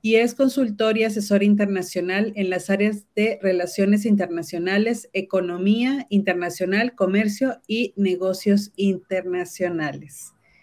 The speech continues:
Y vamos a adentrarnos un poquito más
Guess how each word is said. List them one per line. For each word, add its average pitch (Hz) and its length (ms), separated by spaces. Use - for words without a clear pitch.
Y 247 460
vamos 247 300
a 339 60
adentrarnos 220 440
un 269 100
poquito 247 440
más 233 420